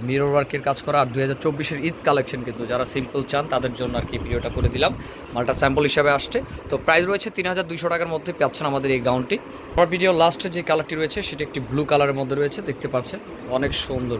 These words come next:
ব্লু কালারটার মধ্যে আর কি, কাজগুলো ফুটছে ভালো দেখেন। আর জানেন, সবসময় ন্যাশনাল ফ্যাশন হাউস সবসময় আপনাদের জন্য ব্যতিক্রম কিছু কালেকশন নিয়ে আসে।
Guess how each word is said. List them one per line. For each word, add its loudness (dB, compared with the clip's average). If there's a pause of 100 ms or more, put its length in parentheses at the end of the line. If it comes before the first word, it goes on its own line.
ব্লু 0
কালারটার 2
মধ্যে -4
আর -2
কি, -12
কাজগুলো -2
ফুটছে -4
ভালো -2 (560)
দেখেন। -8 (120)
আর 0
জানেন, 4
সবসময় -2
ন্যাশনাল -2
ফ্যাশন -4
হাউস 0 (100)
সবসময় -4
আপনাদের -6
জন্য -2 (140)
ব্যতিক্রম -2
কিছু -6
কালেকশন 0
নিয়ে 4
আসে। 2